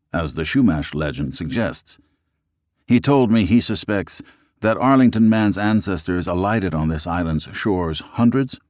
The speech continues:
or even thousands of years before the Clovis people made their southward sprint into the interior. Arlington Man's remains were originally excavated by the archaeologist Phil Orr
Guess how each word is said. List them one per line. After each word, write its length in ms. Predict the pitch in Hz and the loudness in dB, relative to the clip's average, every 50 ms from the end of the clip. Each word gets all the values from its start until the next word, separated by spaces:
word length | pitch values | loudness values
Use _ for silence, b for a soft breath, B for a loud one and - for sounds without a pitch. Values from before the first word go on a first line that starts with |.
| _ _ | _ _
or 140 | - 92 113 | -2 0 2
even 200 | 120 120 110 - | 2 2 2 0
thousands 540 | - 151 160 160 147 101 80 87 78 71 | 0 0 0 2 2 0 0 -4 -4 -4
of 120 | 80 73 69 | -6 -6 -4
years 420 | 73 71 67 65 65 65 65 - B B B B B B | -6 -6 -6 -6 -6 -8 -8 -10 B B B B B B
before 240 | - 78 - 95 92 | -8 -4 -2 0 0
the 100 | 90 85 | -2 -2
Clovis 420 | - 131 143 143 - - 76 - | 0 2 2 4 2 2 -2 -4
people 280 | - 85 80 73 73 73 | -4 -4 -4 -4 -2 -2
made 260 | 76 82 80 76 - | -2 0 -2 -2 -2
their 200 | 90 95 101 90 | -2 -2 -2 -2
southward 500 | - - 87 71 73 - - 73 76 - | -4 -4 -4 -6 -6 -6 -6 -6 -6 -6
sprint 400 | - - - 113 107 90 69 - | -8 -6 -4 -2 -2 -2 -2 -4
into 240 | - 78 76 71 73 | -6 -6 -6 -6 -6
the 160 | 65 65 67 | -6 -6 -6
interior. 640 | 67 67 - - 98 101 80 71 64 60 60 58 - _ _ _ _ _ _ _ _ _ _ _ _ _ _ _ _ _ _ _ _ _ _ _ - | -6 -8 -6 -6 -6 -4 -4 -6 -8 -10 -12 -14 -18 _ _ _ _ _ _ _ _ _ _ _ _ _ _ _ _ _ _ _ _ _ _ _ -2
Arlington 400 | 151 180 190 190 143 143 143 131 | 0 2 2 2 4 4 6 6
Man's 280 | 135 131 120 110 87 | 8 6 6 4 4
remains 480 | 90 92 92 98 101 98 90 87 85 85 | 2 2 2 4 2 2 0 0 0 0
were 220 | 101 101 101 104 | 2 2 2 2
originally 400 | 107 143 151 160 160 131 120 - | 2 2 2 4 4 4 4 2
excavated 600 | - 113 - - - - 85 - 85 85 85 78 | 0 -4 -4 -4 -6 -4 -4 -4 -2 -2 -2 -2
by 160 | 82 85 85 | -2 -2 -2
the 120 | 80 80 85 | 0 0 0
archaeologist 760 | 92 98 85 - 90 90 87 87 85 80 78 76 - - - | 0 -2 -2 -4 -4 -4 -2 -4 -4 -4 -6 -8 -8 -12 -14
Phil 300 | - - 117 107 90 76 | -6 -2 -2 0 0 -2
Orr 440 | - 90 104 101 82 67 62 69 - | -4 -4 -4 -4 -4 -4 -6 -8 -10